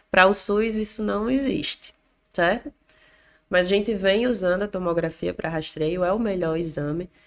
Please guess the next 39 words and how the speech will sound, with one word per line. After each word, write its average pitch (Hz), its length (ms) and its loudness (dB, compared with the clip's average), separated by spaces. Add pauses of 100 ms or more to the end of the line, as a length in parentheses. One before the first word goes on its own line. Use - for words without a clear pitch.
(120)
mas 175 200 2
a - 20 -6
gente 196 180 -2
tem 196 120 0
um 214 100 0
público-alvo. 202 1300 2
A - 80 -10
gente 175 160 -4
não 180 80 -4
vai 175 160 0
fazer 185 240 -6
tomografia 170 680 0
em 170 60 0
todo 160 300 0
mundo. 139 400 -4 (560)
A 143 60 -8
gente 143 120 -2
vai 151 140 0
fazer 156 260 -4
tomografia 160 580 -2
em 208 60 -2
pacientes 185 560 -2
que - 180 -6
fumam 277 680 0
há - 100 -6
mais 160 280 -2
de 165 100 -6
trinta 165 320 -6
anos 151 560 -4 (540)
ou 208 260 4
que 240 160 0
pararam 196 500 2
de 202 80 -4
fumar 185 520 0
há 185 120 0
menos 185 440 -2
de 196 100 -4
quinze 202 420 -2
anos. 151 520 -4